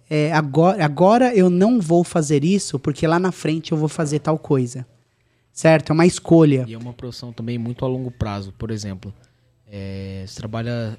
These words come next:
Speaker 2: sei lá, eu trabalhei uns três anos só de auxiliar.
Speaker 1: Uhum.
Speaker 2: Auxiliar de cozinha. Eu comecei como auxiliar geral, que era o famoso pia barra fritadeira.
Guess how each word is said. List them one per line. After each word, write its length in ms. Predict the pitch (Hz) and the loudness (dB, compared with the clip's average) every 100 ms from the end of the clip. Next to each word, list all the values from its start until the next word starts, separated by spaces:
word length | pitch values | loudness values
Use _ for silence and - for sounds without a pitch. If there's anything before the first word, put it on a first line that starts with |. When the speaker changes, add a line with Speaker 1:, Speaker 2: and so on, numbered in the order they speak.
| - | -14
Speaker 2:
sei 180 | - 113 | -10 -10
lá, 80 | |
eu 40 | 101 | -8
trabalhei 280 | 113 113 123 | -8 -8 -10
uns 120 | 120 | -10
três 420 | - 127 151 117 | -8 -8 -8 -10
anos 260 | 117 107 95 | -12 -12 -14
só 180 | - 120 | -12 -10
de 80 | 147 | -10
auxiliar. 520 | - 175 170 98 101 _ | -10 -8 -8 -8 -12 _
Speaker 1:
Uhum. 100 | 165 | -4
Speaker 2:
Auxiliar 280 | 151 147 117 | -4 -2 -6
de 80 | 120 | -10
cozinha. 300 | 123 107 107 104 - 104 _ | -16 -14 -12 -12 -16 -20 _
Eu 60 | 110 | _
comecei 300 | - 117 127 | -16 -10 -10
como 140 | 139 | -8
auxiliar 300 | 151 - 156 165 | -8 -6 -4 -4
geral, 440 | 233 170 123 117 _ _ _ | -6 -6 -8 -10 _ _ _
que 80 | - | -16
era 80 | 104 | -14
o 40 | |
famoso 360 | - 113 117 117 | -8 -6 -4 -6
pia 440 | - - 143 196 | -8 -8 -4 -4
barra 240 | 175 160 160 | -4 -4 -4
fritadeira. 580 | 160 - 175 127 98 | -8 -10 -8 -8 -8